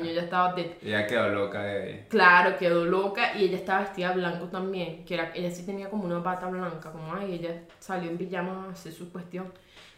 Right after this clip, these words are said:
Speaker 1: Y tenía una ba-, una bata blanca, y ella no es que mata hombres, porque ella, su, su objetivo no son hombres, sino que
Speaker 2: Secuestra
Speaker 1: per-,
Speaker 2: niños.
Speaker 1: Exacto, ese es su objetivo. Entonces los niños, sus víctimas son niños pequeños que
Speaker 2: Ella anda
Speaker 1: están
Speaker 2: ahí con Pizzagate.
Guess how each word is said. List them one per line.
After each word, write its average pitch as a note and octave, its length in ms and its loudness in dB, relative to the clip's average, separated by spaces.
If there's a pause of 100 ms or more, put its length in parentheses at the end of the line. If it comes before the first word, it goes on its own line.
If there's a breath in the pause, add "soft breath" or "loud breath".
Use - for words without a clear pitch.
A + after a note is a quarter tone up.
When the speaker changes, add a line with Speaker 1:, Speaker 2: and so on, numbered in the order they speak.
(100)
Speaker 1:
Y F#3+ 260 4
tenía F3 220 2
una E3+ 100 -2
ba-, F#3+ 260 0
una F3+ 160 -2
bata F3+ 280 0
blanca, G#3 320 -2
y G3 80 2
ella G3 220 4
no G#3+ 160 0
es G#3+ 100 -2
que B3 140 -4
mata A3 420 2
hombres, E3+ 480 -4 (380)
porque F3+ 240 -4
ella, F3 180 -2
su, F3+ 340 -8
su - 120 -8
objetivo F3 400 -2
no F#3+ 80 -2
son A3 240 -4
hombres, F#3 220 -4
sino F3 220 -4
que F3 280 -10 (100)
Speaker 2:
Secuestra G2+ 600 2
Speaker 1:
per-, G2 100 -8
Speaker 2:
niños. - 240 -12 (200)
Speaker 1:
Exacto, F#3 1400 -4
ese E3+ 220 -4
es - 80 -12
su A3 60 -4
objetivo. F3 560 -6 (200 loud breath)
Entonces G#3+ 300 -2
los A#3 120 2
niños, G#3+ 240 2 (160)
sus - 300 -6
víctimas C4 480 -4
son F3+ 180 -6
niños G3 240 -4
pequeños E3 440 -8
que G2+ 80 -4
Speaker 2:
Ella G2 100 -2
anda G2 120 -2
Speaker 1:
están G#2 120 -2
Speaker 2:
ahí G#2+ 80 -4
con A2 180 -6
Pizzagate. F2+ 600 -10